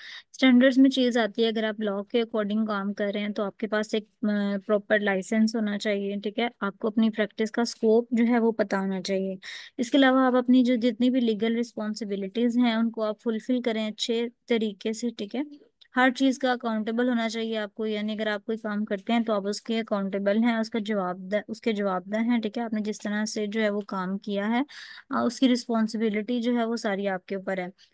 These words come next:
Meet ethical moral obligations of practice of nursing, यानी जो नर्सिंग प्रैक्टिस है उसकी मोरल ऑब्लिगेशंस या एथिकल ऑब्लिगेशंस अगर कोई प्रॉब्लम होती है तो वो आप ही फुलफिल करनी है।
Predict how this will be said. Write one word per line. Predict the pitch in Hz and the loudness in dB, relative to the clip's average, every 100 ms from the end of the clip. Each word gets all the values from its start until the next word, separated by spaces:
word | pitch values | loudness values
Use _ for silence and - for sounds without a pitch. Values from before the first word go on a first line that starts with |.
| - | 2
Meet | 240 269 285 | 8 10 8
ethical | 277 262 277 285 262 240 | 4 2 0 4 6 6
moral | 220 233 240 | 4 2 0
obligations | 226 208 220 208 208 240 233 | -2 0 0 0 -2 0 0
of | 233 | -2
practice | - 208 - 226 240 | -2 -4 -2 -6 -4
of | 220 | -2
nursing, | 208 196 214 233 | -2 -2 -6 -6
यानी | 220 214 | -4 -4
जो | 214 | -2
नर्सिंग | 208 202 226 226 | -2 -2 -2 -2
प्रैक्टिस | 220 190 - 233 240 | -2 -6 -2 -2 -2
है | |
उसकी | 220 - 226 | -4 -4 -2
मोरल | 214 208 220 | 0 0 -2
ऑब्लिगेशंस | 208 214 208 208 226 220 214 | -2 -2 -2 -2 0 0 -2
या | 214 202 | -4 -4
एथिकल | 202 269 285 | -4 -2 2
ऑब्लिगेशंस | 240 208 208 214 233 220 | 0 2 2 2 0 0
अगर | 220 220 | 0 0
कोई | 226 | 0
प्रॉब्लम | 214 208 196 208 | 0 -2 0 0
होती | 214 190 214 | -2 -2 -2
है | 214 | -2
तो | 226 | -2
वो | 220 | -2
आप | 196 196 190 208 | 0 -2 -2 -2
ही | 214 202 240 | 0 0 0
फुलफिल | 226 208 214 208 | 0 0 0 0
करनी | 202 196 202 | 0 2 2
है। | 208 202 | 0 -2